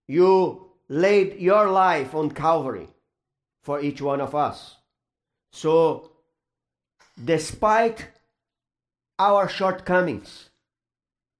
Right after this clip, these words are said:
we can be brought anew by the blood of the Lamb. Help us to, as Abraham, to put our faith on you, to believe on your promises, to trust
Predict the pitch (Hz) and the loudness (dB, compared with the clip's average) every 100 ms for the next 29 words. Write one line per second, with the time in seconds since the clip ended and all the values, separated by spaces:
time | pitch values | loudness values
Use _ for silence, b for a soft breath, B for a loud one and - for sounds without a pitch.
0 | _ _ _ _ 139 175 170 175 156 165 | _ _ _ _ -4 -2 0 -2 0 0
1 | 165 - - - _ _ _ _ _ _ | 0 -2 -8 -20 _ _ _ _ _ _
2 | _ _ 107 170 202 196 170 160 196 185 | _ _ -4 0 0 0 -2 -2 0 0
3 | 117 92 - _ _ 98 135 131 120 117 | -2 -8 -18 _ _ -6 -4 -4 -4 -6
4 | 113 110 104 104 92 76 76 _ _ _ | -6 -8 -12 -14 -14 -18 -20 _ _ _
5 | _ _ _ _ _ _ _ _ _ 170 | _ _ _ _ _ _ _ _ _ -2
6 | 190 190 135 - - - _ _ _ _ | 0 0 -6 -10 -18 -20 _ _ _ _
7 | _ _ _ - 156 160 175 170 180 185 | _ _ _ -6 -4 0 0 0 0 0
8 | 151 113 87 - _ _ _ _ _ _ | -2 -6 -12 -20 _ _ _ _ _ _
9 | _ _ _ 170 - 214 214 196 180 - | _ _ _ -6 0 0 2 0 -2 -2
10 | 202 196 196 175 175 170 117 - _ _ | -2 0 -2 -2 2 0 0 -10 _ _
11 | _ _ - 180 180 175 208 254 240 220 | _ _ -2 0 4 2 2 0 0 0
12 | 214 208 - 196 202 160 - - - - | 0 0 -2 -6 -4 -6 -8 -18 -20 -20
13 | _ _ _ _ _ _ _ _ 180 175 | _ _ _ _ _ _ _ _ -4 -4
14 | 185 254 247 - - | 0 2 2 -2 -10